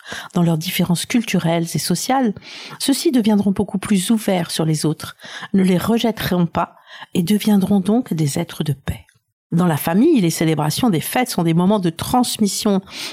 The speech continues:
des valeurs propres qui permettent à l'enfant de se construire comme un membre de la famille à part entière. Cela lui donne une place à part et renforce son sentiment d'appartenance.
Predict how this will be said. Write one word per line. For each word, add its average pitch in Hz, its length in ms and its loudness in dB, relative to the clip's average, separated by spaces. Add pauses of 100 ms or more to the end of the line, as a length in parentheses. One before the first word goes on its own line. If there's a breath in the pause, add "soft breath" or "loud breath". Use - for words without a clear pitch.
(100)
des 190 100 2
valeurs 233 340 0
propres - 500 -2
qui - 160 -4
permettent 208 420 0
à 180 60 2
l'enfant 185 440 0 (400 loud breath)
de 190 80 4
se - 140 0
construire 214 600 -2
comme 175 180 2
un 175 80 4
membre 180 320 2
de 165 80 0
la 165 100 0
famille 175 360 0
à - 80 -6
part - 240 -4
entière. - 500 -6 (680 loud breath)
Cela 202 280 2
lui 180 160 2
donne 247 240 4
une 180 140 4
place - 280 -2
à 165 80 -4
part - 460 -4 (520 loud breath)
et 185 120 4
renforce 226 640 0
son - 180 0
sentiment 185 500 2
d'appartenance. - 880 -6